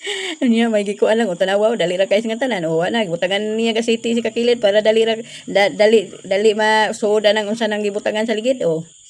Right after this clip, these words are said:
O, is, tao na niya, dali ra kayo, o. Kasi maayo ba karon panahon na, o, unique na kayo karon, o. Daghang kayong salamat, madam, na di na mahasol ang akong bana pamasada kay tungod nakita na ang fly sa ligid.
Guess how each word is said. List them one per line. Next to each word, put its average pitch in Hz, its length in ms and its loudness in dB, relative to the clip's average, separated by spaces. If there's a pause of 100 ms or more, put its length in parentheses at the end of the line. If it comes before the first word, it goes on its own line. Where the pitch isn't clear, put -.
(340)
O, 139 160 -2
is, 139 320 -10
tao 151 320 0
na 202 80 0
niya, 240 400 -2 (400)
dali 180 240 0
ra 233 160 -4
kayo, 240 360 0
o. - 40 -18 (960)
Kasi 190 240 -8
maayo 220 400 0
ba 190 80 0
karon 196 160 2
panahon 196 320 -4
na, 202 160 -4
o, - 40 -2
unique 214 280 -4
na 202 80 -4
kayo 196 240 -4
karon, 196 320 -4
o. 285 40 -6 (960)
Daghang 226 240 -2
kayong 214 200 0
salamat, 202 360 -6
madam, 185 320 -4
na 160 160 -4
di 165 80 -6
na 170 80 -4
mahasol 175 480 -6
ang 160 160 -6
akong 170 240 -10
bana 180 240 -8
pamasada 170 640 -8
kay 160 80 -10
tungod 160 320 -6
nakita 160 400 -8
na 156 160 -8
ang 156 80 -8
fly 156 320 -4
sa 156 160 -8
ligid. 151 400 -8